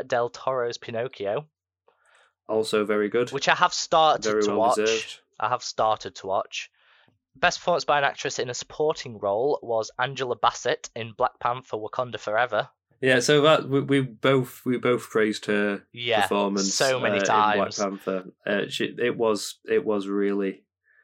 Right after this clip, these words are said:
Speaker 2: a
Speaker 1: I feel
Speaker 2: really
Speaker 1: like
Speaker 2: solid
Speaker 1: it's, it's
Speaker 2: performance.
Speaker 1: well
Speaker 2: I'm
Speaker 1: deserved.
Speaker 2: glad she's got recognition from it.
Speaker 1: Best Director was Steven Spielberg for The Fabelmans. Steven Spielberg racking up some more Golden Globes.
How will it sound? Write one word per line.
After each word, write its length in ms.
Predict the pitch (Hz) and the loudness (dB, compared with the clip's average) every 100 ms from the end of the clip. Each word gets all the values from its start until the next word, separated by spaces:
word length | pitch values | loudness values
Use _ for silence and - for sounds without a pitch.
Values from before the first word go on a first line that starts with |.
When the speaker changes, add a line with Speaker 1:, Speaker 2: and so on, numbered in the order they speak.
| _ _ _ - | _ _ _ -6
Speaker 2:
a 40 | 110 | -2
Speaker 1:
I 40 | |
feel 80 | 120 | 2
Speaker 2:
really 100 | 110 | 2
Speaker 1:
like 140 | 127 123 | 2 2
Speaker 2:
solid 160 | 104 | 2
Speaker 1:
it's, 100 | 101 | 0
it's 80 | 101 | -2
Speaker 2:
performance. 680 | 107 101 95 92 95 - - | 0 0 0 -4 -6 -10 -6
Speaker 1:
well 180 | 117 107 | -2 0
Speaker 2:
I'm 60 | 104 | 0
Speaker 1:
deserved. 360 | 101 107 98 | 0 2 2
Speaker 2:
glad 100 | 95 | 0
she's 180 | 98 95 | -2 -6
got 280 | - 98 - _ _ _ _ - - | -2 -2 -4 _ _ _ _ -20 -10
recognition 680 | 104 98 - 95 90 - 90 | -6 -6 -8 -10 -8 -10 -10
from 220 | 95 92 | -10 -8
it. 120 | 90 - _ - | -10 -12 _ 0
Speaker 1:
Best 220 | 160 - | 0 2
Director 720 | 151 139 131 180 - - 123 135 | 0 2 4 2 2 -2 0 0
was 160 | 123 - | -2 -10
Steven 400 | - 165 143 123 | -10 -8 -8 -8
Spielberg 540 | - 135 117 117 120 | -4 -4 0 -2 -2
for 240 | - 120 | -4 -6
The 60 | - | -4
Fabelmans. 680 | - 131 110 110 165 - - _ _ _ _ _ - | -4 -4 -4 -8 -10 -12 -16 _ _ _ _ _ -12
Steven 340 | - 123 117 | -8 -8 -8
Spielberg 640 | 104 - 127 117 110 110 110 | -10 -8 -6 -4 -2 -4 -2
racking 340 | 104 - 110 | -4 -2 -8
up 140 | 110 - | -8 -8
some 160 | 117 | -10
more 220 | 107 107 | -2 -2
Golden 280 | 98 98 95 | -2 -4 -6
Globes. 500 | 92 95 110 131 - | -4 -2 -2 -4 -10